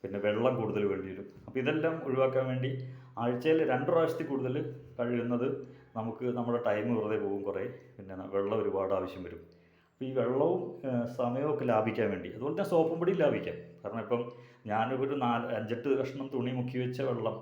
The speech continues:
അഞ്ചെട്ട് തുണി ഉണ്ടാവുള്ളൂ. അപ്പോൾ അപ്പോഴും വെള്ളം ചുവ-, കുറച്ചും കൂടി വെള്ളം മുകളിലോട്ട് നിൽക്കുന്നുണ്ടാവും. അപ്പോൾ ഞാൻ എന്ത് ചെയ്യും, കഴുകാനുള്ള വേറെ ഏതെങ്കിലും, ഏ, ടീഷർട്ടോ കാര്യങ്ങളൊക്കെ ഉണ്ടെങ്കിൽ അതൊക്കെ കൂടെ ഇട്ട് ഫുള്ളാക്കും അത്. കാരണം ആ സോപ്പ് വെള്ളത്തിൽ ഫുള്ളാക്കി, ആ, തുണി മുക്കി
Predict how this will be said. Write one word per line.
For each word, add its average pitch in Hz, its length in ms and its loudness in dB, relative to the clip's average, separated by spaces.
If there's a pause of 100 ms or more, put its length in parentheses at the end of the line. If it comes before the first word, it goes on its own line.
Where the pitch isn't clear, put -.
(640)
അഞ്ചെട്ട് 143 300 0 (160)
തുണി 151 140 -2
ഉണ്ടാവുള്ളൂ. 120 380 2 (140)
അപ്പോൾ 120 180 0
അപ്പോഴും 160 220 0
വെള്ളം 135 220 2
ചുവ-, 131 220 2
കുറച്ചും 131 220 0
കൂടി 151 120 2
വെള്ളം 135 300 4
മുകളിലോട്ട് 123 320 4
നിൽക്കുന്നുണ്ടാവും. 107 520 -2
അപ്പോൾ 107 140 -6
ഞാൻ 143 200 -2
എന്ത് 143 120 -4
ചെയ്യും, 139 240 2 (420)
കഴുകാനുള്ള 143 520 6 (280)
വേറെ 131 260 6
ഏതെങ്കിലും, 139 380 2 (140)
ഏ, 120 60 4
ടീഷർട്ടോ 123 540 2
കാര്യങ്ങളൊക്കെ 110 460 -2
ഉണ്ടെങ്കിൽ 110 200 -4
അതൊക്കെ 104 200 -4
കൂടെ 110 160 -2
ഇട്ട് 113 300 -2
ഫുള്ളാക്കും 123 400 4
അത്. 92 100 -2 (920)
കാരണം 110 180 0
ആ 123 40 2
സോപ്പ് 120 360 4
വെള്ളത്തിൽ 127 340 0
ഫുള്ളാക്കി, 120 480 2 (680)
ആ, 104 80 -2 (480)
തുണി 117 160 0
മുക്കി 110 300 -4